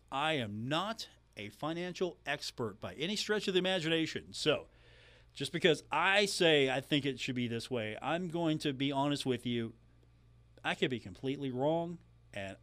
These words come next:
I will be glad to accept that. But that's what the numbers look like in this regard. How's it compared to the other Sun Belt schools?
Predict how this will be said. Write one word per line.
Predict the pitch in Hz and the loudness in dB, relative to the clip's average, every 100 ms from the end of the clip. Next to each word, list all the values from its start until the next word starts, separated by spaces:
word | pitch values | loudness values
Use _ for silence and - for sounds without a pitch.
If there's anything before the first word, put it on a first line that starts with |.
| - | -2
I | 131 147 151 | 0 2 0
will | 139 120 95 | 0 -4 -8
be | 98 92 87 - | -10 -14 -14 -12
glad | 117 98 135 160 170 160 | -6 -2 2 2 2 0
to | - 151 | 0 0
accept | 156 151 - 113 - | 0 -2 0 0 -2
that. | 95 82 - - _ _ _ - _ _ _ 135 | -10 -10 -14 -20 _ _ _ -20 _ _ _ 2
But | 180 120 - _ _ _ _ _ _ _ - _ _ - | 4 4 -2 _ _ _ _ _ _ _ -20 _ _ -6
that's | 156 180 | -4 -2
what | 196 | 0
the | 180 | 2
numbers | 151 143 143 131 | 2 2 0 -2
look | 113 131 131 | -2 -2 0
like | 135 127 110 - - - _ - | 0 0 -2 -14 -20 -20 _ -2
in | 147 139 139 123 | 0 2 -2 -6
this | 117 135 127 - 135 | -2 0 0 -2 -4
regard. | 120 120 104 117 87 80 - - _ - _ _ _ _ _ _ - _ _ _ - _ _ - _ _ _ _ _ - _ - - - _ - | -6 -6 -6 -6 -8 -14 -20 -20 _ -20 _ _ _ _ _ _ -20 _ _ _ -20 _ _ -20 _ _ _ _ _ -20 _ -20 -20 -20 _ -20
How's | - 151 175 | -6 -4 -4
it | 196 | -6
compared | 208 175 180 180 170 | -6 -2 -2 -2 -2
to | 170 160 | 0 0
the | 156 160 | 0 -4
other | 165 175 | -4 -4
Sun | 160 185 185 | -4 -6 -6
Belt | 135 95 | -6 -8
schools? | - - - - | -12 -16 -18 -18